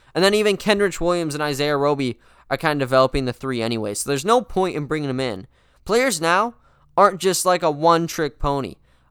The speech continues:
I don't think Darius Miller is, but he doesn't have as many facets, and I don't think there's much to kinda grow off of. So if he were to be the guy that got, you know, cut off, it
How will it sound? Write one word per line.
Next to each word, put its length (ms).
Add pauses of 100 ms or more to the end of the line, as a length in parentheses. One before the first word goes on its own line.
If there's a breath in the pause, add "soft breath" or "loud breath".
I 60
don't 100
think 140
Darius 320
Miller 240
is, 460 (480)
but 320
he 180
doesn't 260
have 140
as 100
many 200
facets, 720 (420)
and 320
I 60
don't 100
think 120
there's 180
much 260
to 120 (160)
kinda 180
grow 240
off 240
of. 280 (260)
So 220
if 200
he 180
were 160
to 80
be 120
the 100
guy 220
that 100
got, 260 (300)
you 160
know, 260 (460)
cut 180
off, 320
it 260